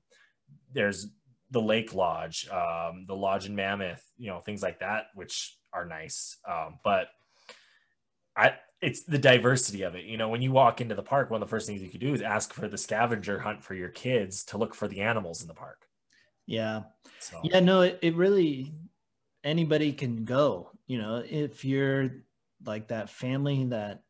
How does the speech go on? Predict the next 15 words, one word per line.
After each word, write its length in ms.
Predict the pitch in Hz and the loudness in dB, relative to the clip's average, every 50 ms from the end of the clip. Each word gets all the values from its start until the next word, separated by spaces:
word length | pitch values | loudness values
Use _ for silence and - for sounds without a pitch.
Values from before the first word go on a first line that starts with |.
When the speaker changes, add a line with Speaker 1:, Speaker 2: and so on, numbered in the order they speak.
| _ _ _ _ _ | _ _ _ _ _
Speaker 2:
you 160 | - 120 117 | -10 -8 -8
know, 160 | 101 95 107 120 | -6 -6 -6 -6
you 180 | 120 120 120 | -6 -4 -4
may, 200 | 120 127 135 135 | -2 -2 -2 -2
may 120 | 135 131 123 | -2 -2 -4
not, 440 | 120 117 120 113 120 127 117 - _ - | -4 -4 -4 -4 -4 -4 -4 -8 _ -6
don't 180 | - 131 131 127 | -4 -2 -2 0
have 320 | 120 131 123 117 110 104 107 | 0 -2 -4 -4 -6 -10 -10
the 100 | 113 107 | -10 -12
funds 540 | - - - 123 113 113 117 123 120 - - | -10 -8 -6 -4 -4 -2 -4 -4 -6 -6 -8
to 100 | 127 113 | -8 -8
do 180 | 101 113 113 | -6 -6 -6
s-, 200 | 113 110 113 - | -6 -6 -8 -8
anything 380 | 117 110 110 113 113 120 110 107 | -6 -4 -4 -4 -4 -6 -8 -8
special. 640 | - - - 104 101 101 - - 123 123 127 127 | -8 -10 -10 -8 -8 -8 -6 -6 -4 -4 -6 -6